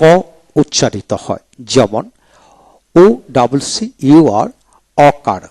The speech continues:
অকার, তার মানে ওতে অ, সি ইউ আর, কার, ডাবল সিতে একটা সি উচ্চারিত হবে, অকার,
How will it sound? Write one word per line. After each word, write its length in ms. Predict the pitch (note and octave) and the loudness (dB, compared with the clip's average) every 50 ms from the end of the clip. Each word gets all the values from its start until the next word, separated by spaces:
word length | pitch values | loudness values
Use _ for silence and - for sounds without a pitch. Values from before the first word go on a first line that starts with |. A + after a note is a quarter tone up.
| _ _ _ - C#3 | _ _ _ 0 0
অকার, 220 | C3 - - A2+ G2 - _ | 0 0 -4 -10 -10 -4 _
তার 120 | E3 F3 F#3+ | -2 0 0
মানে 140 | F3+ C#3+ B2 - - E3 F3 | -2 -6 -6 -6 0 0 0
ওতে 240 | F#3 - - G#3+ G#3+ - _ _ - C#3 C3+ | 0 2 0 -2 -2 -2 _ _ 2 4 4
অ, 20 | C#3 F#3 - - _ _ - - - | 4 2 0 -6 _ _ -16 -14 -12
সি 160 | - - G3+ G#3 - D3+ | -6 -4 -4 -4 -2 0
ইউ 100 | C3 C#3+ F3+ - - - A#2+ | 2 2 2 0 -4 -4 -4
আর, 100 | A2+ C#3 E3+ - _ _ _ - | -4 -4 -6 -10 _ _ _ -4
কার, 160 | B2+ G#2+ G2 - F#2 G2 B2+ | -4 -4 -4 -8 -12 -6 -4
ডাবল 240 | A#2 B2 C#3+ F3 F3+ - - | -4 -2 -2 -4 -8 -8 -8
সিতে 260 | - - - - F3+ - - _ - D3+ | -8 -8 -6 -6 -8 -8 -8 _ -8 -8
একটা 260 | D3 - _ _ - F3+ - - | -8 -8 _ _ -4 -4 -4 -6
সি 140 | - - C3 A2+ G#2+ | -8 -8 -8 -8 -8
উচ্চারিত 400 | - _ - - G#2+ G#2+ G2+ - A2+ - | -12 _ -10 -8 -8 -8 -6 -6 -4 -2
হবে, 160 | C#3+ E3 G3+ G3+ - _ - B2+ C#3 | -2 -2 -2 -4 -6 _ 0 0 0
অকার, 720 | F3+ B3+ - _ _ _ _ _ _ _ _ F#3+ F#3 C#3+ | 0 -2 -8 _ _ _ _ _ _ _ _ 2 2 2